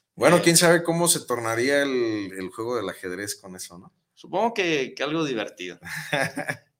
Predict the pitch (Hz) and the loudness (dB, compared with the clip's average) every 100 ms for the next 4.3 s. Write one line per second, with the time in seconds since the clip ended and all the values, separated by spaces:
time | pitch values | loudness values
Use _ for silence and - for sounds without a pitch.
0 | _ _ 147 147 147 196 214 233 202 - | _ _ 0 2 4 2 2 2 2 0
1 | 175 175 190 226 196 160 175 196 - - | 0 0 0 0 0 0 0 0 -4 -4
2 | 190 202 147 113 - _ _ _ _ _ | 6 8 6 0 -14 _ _ _ _ _
3 | - 139 131 147 139 143 123 113 131 131 | -8 -4 2 4 6 6 6 6 4 4
4 | 208 - _ | 0 0 _